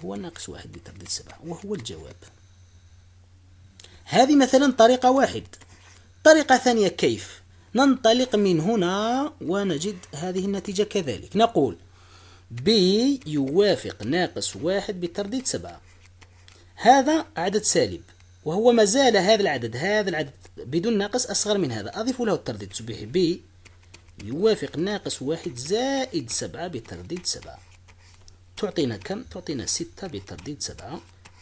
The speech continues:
وهو الشيء الذي قلته عليكم. تنطلق من هنا إلى هنا أو من هنا إلى هنا، كلا الطريقان يوصلكم إلى الحل. وهذه الناقص واحد دائمًا لو تلاحظون هذه الناقص واحد تأتي كثيرًا،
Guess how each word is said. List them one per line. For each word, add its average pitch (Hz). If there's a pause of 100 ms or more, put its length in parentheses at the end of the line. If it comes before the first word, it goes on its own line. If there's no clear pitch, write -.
وهو 113
الشيء 147
الذي 101
قلته 95
عليكم. -
تنطلق 113
من 139
هنا 98 (460)
إلى 127
هنا 135
أو 151
من 156
هنا 151
إلى 123
هنا، - (1040)
كلا 139
الطريقان 156 (500)
يوصلكم 135
إلى 143 (260)
الحل. - (1500)
وهذه 277
الناقص 240
واحد 175
دائمًا 208
لو 196
تلاحظون 165
هذه 156
الناقص 131
واحد 104
تأتي -
كثيرًا، 220